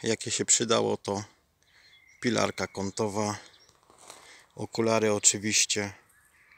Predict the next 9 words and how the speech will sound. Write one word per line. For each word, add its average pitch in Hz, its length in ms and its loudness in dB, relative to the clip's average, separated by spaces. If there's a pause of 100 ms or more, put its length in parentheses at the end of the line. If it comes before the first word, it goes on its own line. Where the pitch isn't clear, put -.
(300)
papier 113 360 0
na 107 180 -2
bożkę, 104 540 -2 (2500)
trochę 120 320 -2
końcówek, 117 720 -4 (120)
mazaczek, 117 840 -4 (520)
poziomica, 113 800 -4 (1120)
wiertełka, 123 880 -4 (1900)
wkrętareczka, 120 1300 2